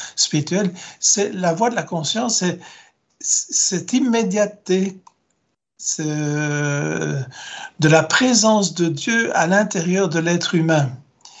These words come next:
distincte de l'âme, mais proche de ce cœur profond de, de l'être humain. Alors quand on dit on, on entend la voix de la conscience, c'est la traduction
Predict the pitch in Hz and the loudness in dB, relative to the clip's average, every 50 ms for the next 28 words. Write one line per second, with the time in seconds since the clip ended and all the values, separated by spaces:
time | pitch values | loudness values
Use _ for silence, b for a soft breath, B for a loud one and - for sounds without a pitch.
0 | B B B B B B - 151 190 220 220 - - 180 180 185 160 131 139 143 | B B B B B B 0 4 4 4 4 4 2 2 2 2 2 0 -2 -4
1 | 135 156 208 262 262 202 180 147 127 - - - 156 170 - - - - _ _ | 0 0 2 2 2 0 -2 -4 -8 -10 -12 -10 -6 -6 -6 -8 -10 -18 _ _
2 | _ - - - 233 269 254 247 - - 196 196 160 156 170 180 165 143 - b | _ -10 0 2 4 4 4 2 0 -2 -4 -6 -8 -6 -4 -4 -4 -6 -8 b
3 | b b b b b b - - - 165 151 - - 214 220 220 208 180 156 135 | b b b b b b -8 -6 -6 -6 -8 -8 -4 0 0 2 2 0 -2 -4
4 | - - - - - - 185 190 185 - - 170 175 180 170 160 165 - - 156 | -8 -10 -16 -16 -8 -4 -4 -4 -4 -6 -6 -4 -2 -2 -2 -2 -4 -8 -8 -8
5 | 156 151 151 - - 151 151 160 151 156 156 151 - - 208 196 180 170 147 135 | -6 -4 -4 -4 -6 -6 -4 -2 0 0 0 0 0 0 2 4 4 4 4 4
6 | 139 147 160 151 - 190 175 180 190 185 175 180 147 147 139 - B B B B | 2 2 2 2 4 4 4 6 6 6 6 6 6 4 0 -2 B B B B
7 | B B 156 165 160 - 214 208 196 185 156 139 170 151 139 143 139 - - 147 | B B 2 2 2 4 2 4 4 4 2 2 2 2 2 0 -2 -4 -4 -4
8 | 139 - - - 190 226 240 247 - - - - 208 214 214 214 B B B B | -2 -2 -2 0 0 0 0 2 2 2 2 2 2 0 0 -2 B B B B
9 | B - 151 151 151 - - 247 240 240 247 220 180 - - - - 190 175 185 | B -2 -2 -2 -2 -4 0 0 0 0 -2 -6 -4 -4 -4 -4 -2 0 0 0
10 | 233 - - | 0 -2 -6